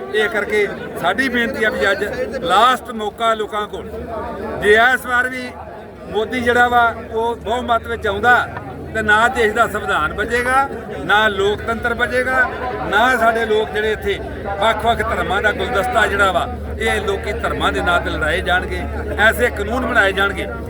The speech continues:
ਵੀ ਅੱਜ ਜਿਹੜੇ ਮੁਲਾਜ਼ਮ ਸਾਨੂੰ ਡਾਂਗਾ ਮਾਰਦੇ ਫਿਰਦੇ ਨੇ, ਇਹਨਾਂ ਨੂੰ ਬੰਧੂਆ ਮਜ਼ਦੂਰਾਂ ਨੂੰ ਕੰਮ ਕਰਨਾ ਪਏ, ਇਹਨਾਂ ਦੀ ਵਰਦੀਆਂ ਇਹੋ ਨਹੀਂ ਰਹਿਣਗੀਆਂ। ਜੇ ਇਹਦਾ, ਇਹਦੀ ਵਸਤ ਗਈ ਤੇ ਬਿਲਕੁਲ ਇਹਨਾਂ ਦੇ, ਇਹਨਾਂ ਤੋਂ ਪੰਦਰਾਂ ਪੰਦਰਾਂ ਘੰਟੇ ਕੰਮ ਲੈ ਕੇ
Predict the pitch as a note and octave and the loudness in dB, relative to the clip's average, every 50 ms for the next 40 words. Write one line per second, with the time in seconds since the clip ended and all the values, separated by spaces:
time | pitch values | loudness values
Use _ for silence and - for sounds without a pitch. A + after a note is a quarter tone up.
0 | - - - G#3+ A3+ A3+ A3+ A3+ A#3+ A#3+ A3 G3+ F#3+ F3+ G3 G3+ A3 G#3+ G3+ G#3+ | -8 -6 0 2 4 4 4 2 0 -2 0 0 2 2 0 0 -2 -4 -4 -4
1 | A3 F#3 - F3+ F#3+ G#3+ A3 A3 A3 G#3 G3 G3 A3 A3 G#3 G#3+ - A3 A3+ A#3 | 0 0 0 0 2 0 2 4 4 4 4 2 0 -2 -2 -4 -2 -2 -4 -4
2 | B3+ C4 - - - - - - - - - - A3 A#3 B3 B3+ B3+ B3 A3+ F#3 | -4 -6 -6 -8 -8 -8 -8 -8 -8 -8 -6 -4 -2 0 0 0 0 0 -2 -2
3 | G#3 A3+ A#3+ A#3+ B3 B3 A#3+ A#3 A3+ - G#3+ G#3 G#3+ G#3+ G#3+ G#3 - - F3+ G#3+ | -2 -2 2 4 4 4 4 2 -2 -4 -2 -2 -2 -2 -2 -4 -4 -4 -4 -4
4 | F#3+ - E3+ D#3 D#3 D3+ C#3+ C#3 C#3 D3 D3 - - D#3+ - - - - - - | -4 -4 -6 -4 -4 -6 -6 -6 -6 -6 -6 -6 -6 -6 -8 -8 -8 -8 -8 -8
5 | - - - - - G3 F#3+ G3 G3+ A3 A3+ A3+ A3+ G3+ G3 F3+ F3 G3+ G#3 G#3+ | -6 -6 -6 -6 -4 -4 -2 0 2 2 2 2 2 0 -2 -2 -2 -2 -2 0
6 | G#3 G#3 G3+ F#3+ - A3+ A3 A3 G#3+ G#3+ G3 - - - - - - - - - | 2 2 2 2 0 0 -4 -2 -2 -2 -2 -2 -4 -6 -6 -6 -6 -6 -8 -8
7 | - - - - - - - F#3+ G#3+ A#3 A3+ B3+ B3 A#3+ - - G#3 A3 A#3+ C4 | -8 -8 -8 -8 -8 -4 2 2 4 4 4 4 2 0 -2 -6 -8 -6 -6 -4
8 | B3 A#3 A3+ - A#3 - A3 G#3 G3+ G#3 A3+ C4 C#4+ - - - - - - - | -2 0 -2 -2 -2 -6 -8 -6 -4 -4 -4 -4 -6 -8 -8 -8 -8 -6 -6 -4
9 | - - A#3 A#3 A#3+ C4+ C4+ B3+ - B3+ B3+ B3+ B3 B3 B3+ B3+ B3 A#3 C4 A#3 | -4 -2 0 2 2 2 2 2 0 0 0 2 2 2 0 0 0 0 -2 -2
10 | A3+ A3 A3+ A#3 A#3 A3+ A3 - - A3+ G#3+ A3+ A3+ A3+ A3+ F#3+ - A3+ A3+ A3 | -2 0 0 0 0 0 -2 -4 -4 -4 0 2 2 2 2 2 0 2 0 0
11 | A3 A3 G3 G3+ G#3+ G#3+ G#3 G3 G3 G3 G3 G3+ G3+ G3 G3 G#3 G#3 G3 | 0 -2 -2 -2 -2 0 0 -2 0 0 0 0 0 0 -2 -2 -2 -2